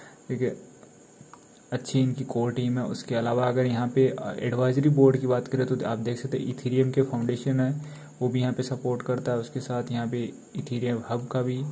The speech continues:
और उसके अलावा यहाँ पे Coinbase से भी इनको advisory है वो यहाँ पे मिलती रहती है, मतलब advice मिलता रहता है कि जैसे ये, अ,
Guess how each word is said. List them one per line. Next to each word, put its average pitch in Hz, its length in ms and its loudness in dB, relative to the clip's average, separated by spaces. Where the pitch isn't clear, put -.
और 110 140 -4
उसके 120 280 -2
अलावा 120 380 0
यहाँ 117 140 0
पे 120 120 -2
Coinbase 113 560 -2
से 123 180 -2
भी 127 120 0
इनको 123 320 -2
advisory 113 760 -2
है 120 160 -4
वो 120 220 -6
यहाँ 113 120 -2
पे 131 100 2
मिलती 117 340 -2
रहती 104 240 -2
है, 104 60 0
मतलब 117 180 -2
advice 123 300 2
मिलता 117 320 0
रहता 104 240 -2
है 120 80 -4
कि 123 160 -8
जैसे 131 180 -4
ये, 120 260 0
अ, 110 300 -4